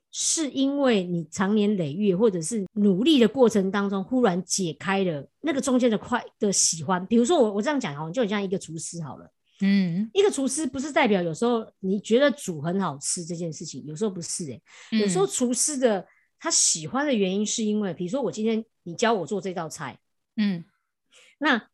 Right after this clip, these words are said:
Speaker 1: 我今天就想说，哎，那有没有可能我试另外一道菜？然后忽然觉得，
Speaker 2: 嗯。
Speaker 1: 哇，超美味的欸。
Speaker 2: 嗯。
Speaker 1: 然后有没有可能你去试了，去找了一个很特别的食材，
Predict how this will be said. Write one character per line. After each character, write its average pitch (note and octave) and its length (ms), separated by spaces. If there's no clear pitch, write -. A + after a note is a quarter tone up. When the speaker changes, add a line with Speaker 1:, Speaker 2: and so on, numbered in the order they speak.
Speaker 1:
我 G#3+ 120
今 D4+ 160
天 D4 80
就 D4 100
想 G3 200
说， G#3+ 100
哎， F4+ 160
那 F4 100
有 C4 120
没 B3+ 40
有 C#4 60
可 B3 100
能 G3 140
我 E3 80
试 A#3+ 220
另 G#3+ 180
外 G3 160
一 - 20
道 E3+ 160
菜？ D#3+ 320
然 G#3+ 140
后 G3 60
忽 D4+ 60
然 B3+ 140
觉 A#3 140
得， B3 80
Speaker 2:
嗯。 - 60
Speaker 1:
哇， C#4+ 280
超 D4+ 240
美 C4+ 220
味 A3 240
的 D#3 220
欸。 G2 180
Speaker 2:
嗯。 G3+ 500
Speaker 1:
然 B3 140
后 E4 100
有 B3+ 100
没 E4 60
有 G#4 80
可 B3+ 140
能 A3+ 120
你 G#3 80
去 D4 160
试 C4+ 360
了， F#3+ 320
去 D4+ 160
找 G#3 280
了 G3+ 100
一 B3+ 120
个 A3+ 160
很 F#3 140
特 B3+ 200
别 F#3+ 160
的 F3+ 80
食 F3 220
材， D#3+ 240